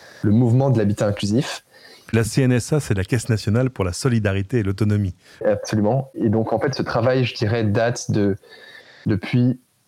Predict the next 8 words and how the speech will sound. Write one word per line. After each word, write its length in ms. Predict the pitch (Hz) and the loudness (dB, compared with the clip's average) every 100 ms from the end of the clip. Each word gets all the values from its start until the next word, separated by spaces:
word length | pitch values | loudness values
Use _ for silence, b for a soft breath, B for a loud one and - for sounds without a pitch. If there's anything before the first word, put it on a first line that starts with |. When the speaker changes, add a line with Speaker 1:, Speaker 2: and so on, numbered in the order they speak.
| _ - | _ -2
Speaker 1:
en 160 | 117 | 0
gros, 500 | 110 110 120 123 123 | 2 2 2 4 2
deux 120 | 110 | 2
mille 220 | 107 104 101 104 | 2 2 0 -2
seize, 340 | - 120 117 | -2 -2 0
deux 80 | 110 | 2
mille 160 | 104 95 | 2 2
dix-sept, 600 | 95 - 107 - - | 0 -2 -2 -4 -12